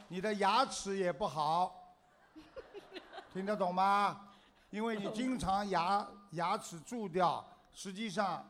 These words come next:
Speaker 1: 你是缺钙。
Speaker 2: 嗯，嗯，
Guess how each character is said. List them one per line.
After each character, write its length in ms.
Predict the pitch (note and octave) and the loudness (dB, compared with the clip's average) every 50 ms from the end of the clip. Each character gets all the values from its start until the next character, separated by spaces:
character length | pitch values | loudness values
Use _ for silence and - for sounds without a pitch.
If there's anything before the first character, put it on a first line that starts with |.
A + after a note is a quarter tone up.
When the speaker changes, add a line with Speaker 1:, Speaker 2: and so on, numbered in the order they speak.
| - - | -16 -12
Speaker 1:
你 200 | E3+ E3+ E3+ D#3+ | -8 -8 -6 -6
是 180 | B2 F#3+ G#3 | -6 -6 -8
缺 280 | G3+ - - G#3+ A3 A3 | -8 -6 -4 -2 -2 -2
钙。 440 | A3 - A#3+ A#3+ A3 F#3+ C#3 - - - - - _ _ _ _ _ _ _ _ _ _ _ _ _ _ - | -2 -2 0 0 2 0 0 -2 -10 -18 -20 -20 _ _ _ _ _ _ _ _ _ _ _ _ _ _ -16
Speaker 2:
嗯， 240 | F#3+ G#3+ A3 G3 F3+ E3+ D3+ D3 D#3+ F3 | -14 -12 -12 -12 -14 -18 -20 -20 -20 -20
嗯， 120 | E3+ E3+ | -20 -20